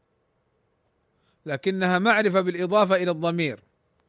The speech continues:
والتقدير: "جاء الأمير منفردا"، وهذا سيأتينا إن شاء الله في أبواب أخرى في النحو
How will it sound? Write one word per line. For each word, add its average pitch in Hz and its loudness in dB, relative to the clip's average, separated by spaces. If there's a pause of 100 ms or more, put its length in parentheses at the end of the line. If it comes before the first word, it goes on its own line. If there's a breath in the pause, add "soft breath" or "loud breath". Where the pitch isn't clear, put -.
(600)
والتقدير: 185 2
"جاء 180 4
الأمير 202 0
منفردا"، 160 -2
وهذا 214 2
سيأتينا 196 -2
إن 180 -6
شاء 175 -2
الله 180 -2 (540 soft breath)
في 190 -2
أبواب 185 0
أخرى 185 0
في 165 -2
النحو 190 -2